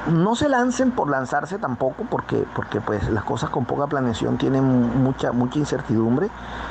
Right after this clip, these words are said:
pero, pero sí, ma-, maduren una idea, una idea de negocio, investiguen, estudienla, eh, hagan un estudio de mercado, así sea sencillo, pero de la competencia, de su, de sus fortalezas, de sus debilidades,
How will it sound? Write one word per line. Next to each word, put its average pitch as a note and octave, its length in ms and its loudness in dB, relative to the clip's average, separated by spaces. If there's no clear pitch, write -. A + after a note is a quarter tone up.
pero, D#3 380 2
pero D3+ 180 0
sí, G3 260 2
ma-, D3 280 0
maduren F3+ 600 2
una F3 160 2
idea, D3+ 380 2
una D3 140 2
idea C#3+ 180 2
de D3 80 0
negocio, C3 560 0
investiguen, F3 800 0
estudienla, F3 840 0
eh, C3+ 240 2
hagan D#3 320 0
un D#3+ 120 2
estudio D#3 520 2
de D3 80 0
mercado, C#3+ 600 -2
así C3 240 -2
sea D3 140 -2
sencillo, D#3 640 0
pero C3+ 220 -2
de B2+ 80 2
la B2+ 160 -2
competencia, C3 1040 0
de C3+ 180 2
su, B2+ 420 0
de C3 100 0
sus C#3+ 160 -4
fortalezas, D3 720 0
de C3+ 100 0
sus C#3 180 -2
debilidades, C3+ 840 2